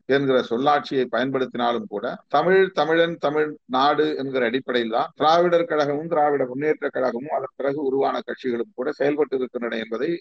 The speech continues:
யாரும் மறுக்க முடியாது. தமிழன் என்பது மொழிவழி அடையாளம், திராவிடம் என்பது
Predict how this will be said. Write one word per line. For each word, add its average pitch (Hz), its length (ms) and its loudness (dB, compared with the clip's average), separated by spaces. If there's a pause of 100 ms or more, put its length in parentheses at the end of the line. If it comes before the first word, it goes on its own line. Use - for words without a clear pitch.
(100)
யாரும் 160 420 4
மறுக்க 131 260 0
முடியாது. 101 360 -8 (120)
தமிழன் 170 440 4
என்பது 156 320 2
மொழிவழி 156 400 4
அடையாளம், 139 460 2
திராவிடம் 143 500 2
என்பது 135 300 -4